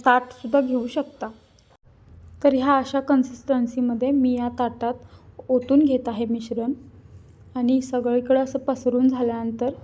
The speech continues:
मी ह्या भांड्यात आधी पाणी ओतून घेतलेलं आहे, ते गरम केलं, मग त्यात प्लेट ठेवली, वरून असं झाकण झाकलं आणि पाच ते सात मिनटं ठेवलं.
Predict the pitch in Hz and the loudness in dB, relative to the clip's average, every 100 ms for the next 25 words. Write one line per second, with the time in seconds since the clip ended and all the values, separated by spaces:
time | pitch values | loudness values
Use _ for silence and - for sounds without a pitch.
0 | - 254 247 247 240 247 240 226 240 240 | -6 2 4 4 2 0 -2 0 0 -2
1 | 240 262 233 247 262 254 247 240 233 233 | 0 0 4 4 4 4 4 4 2 -2
2 | 226 240 247 214 233 240 269 277 226 226 | 0 0 0 2 2 2 2 2 2 2
3 | 302 - 254 240 240 247 226 - 233 226 | -4 -6 -4 -4 -2 0 -2 0 0 0
4 | 240 240 269 269 247 240 240 247 226 226 | 2 2 2 4 4 4 0 -2 -4 -6
5 | 226 254 262 262 240 220 226 311 - - | -4 0 0 -2 -8 -6 -6 -6 -12 -20
6 | - - - - - - - - - 247 | -20 -20 -20 -20 -20 -20 -20 -20 -8 2
7 | 240 247 - 262 254 - - 285 - 262 | 2 2 0 0 0 -2 0 0 2 0
8 | 262 277 269 285 262 233 214 | 4 4 6 2 0 -2 -2